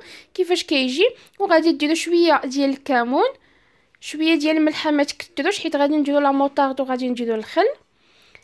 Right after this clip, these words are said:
غادي نديروا الخل ولا العصير ديال الحامض، وغادي نديروا معلقه ديال التحميره، ضروري خصها تكون يعني التحميره كثير باش يجي اللون،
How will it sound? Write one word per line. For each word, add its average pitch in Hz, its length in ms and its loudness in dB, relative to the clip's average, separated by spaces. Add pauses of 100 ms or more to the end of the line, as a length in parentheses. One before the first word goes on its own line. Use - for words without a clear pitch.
(180)
غادي 294 240 4
نديروا 302 800 2
الخل 302 360 0 (880)
ولا 269 220 0
العصير 285 420 2
ديال 254 220 0
الحامض، 254 520 0 (1800)
وغادي 285 460 0
نديروا 277 580 0
معلقه 277 800 0 (1040)
ديال 269 220 -2
التحميره، 262 800 -2 (200)
ضروري 277 400 0
خصها - 220 -4
تكون 262 260 -8
يعني 240 160 -4
التحميره 262 360 -4
كثير 277 280 -6
باش 262 180 -8
يجي 247 180 -8
اللون، 240 380 -2